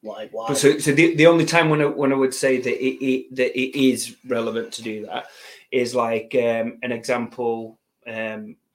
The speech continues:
Speaker 2: T-, Tom Phillips, you saw him recently.
Speaker 1: Yeah,
Speaker 2: I, I
Speaker 1: yeah,
Speaker 2: coach him,
Speaker 1: yeah.
Speaker 2: and he, he, he put up a video last week about
Speaker 1: Yeah.
Speaker 2: not making weight. And, uh, credit to Tom,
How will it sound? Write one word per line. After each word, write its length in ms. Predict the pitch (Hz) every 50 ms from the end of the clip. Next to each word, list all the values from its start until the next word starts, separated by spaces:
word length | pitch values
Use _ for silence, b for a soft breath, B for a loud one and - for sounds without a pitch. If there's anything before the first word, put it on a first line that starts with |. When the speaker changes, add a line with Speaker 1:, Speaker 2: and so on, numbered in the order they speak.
| - _
Speaker 2:
T-, 200 | - 135 131 131
Tom 340 | - - - 135 127 123 117
Phillips, 440 | 113 - 131 123 120 117 - - -
you 60 | 120
saw 200 | 117 - 123 120
him 120 | 117 117 113
recently. 340 | 113 113 - - 113 -
Speaker 1:
Yeah, 60 | 113 117
Speaker 2:
I, 40 |
I 260 | 127 131 131 131 127 123
Speaker 1:
yeah, 40 | 113
Speaker 2:
coach 420 | 117 131 120 117 117 - - -
him, 180 | 113 113 117 113 _
Speaker 1:
yeah. 160 | 117 117 113 107 - _
Speaker 2:
and 100 | 131 113
he, 260 | 120 127 123 120 131 135
he, 300 | 135 123 120 117 123 127 -
he 220 | 139 127 123 113
put 280 | - _ - - - 131
up 100 | 131 120
a 60 | 110
video 580 | 110 117 113 120 120 117 113 113 113 110 110 _
last 280 | - 120 110 - - -
week 200 | 117 117 110 -
about 220 | 107 - 110 110
Speaker 1:
Yeah. 60 | 110 117
Speaker 2:
not 140 | 113 113
making 340 | 120 113 110 - - 113 110
weight. 240 | 110 107 107 113 - b b b b b b b -
And, 380 | 139 120 117 113 113 110 113
uh, 200 | 127 120 117 117 117
credit 400 | - - 151 151 139 135 139 135 -
to 140 | - 131 127
Tom, 520 | - - 117 117 107 113 131 135 135 -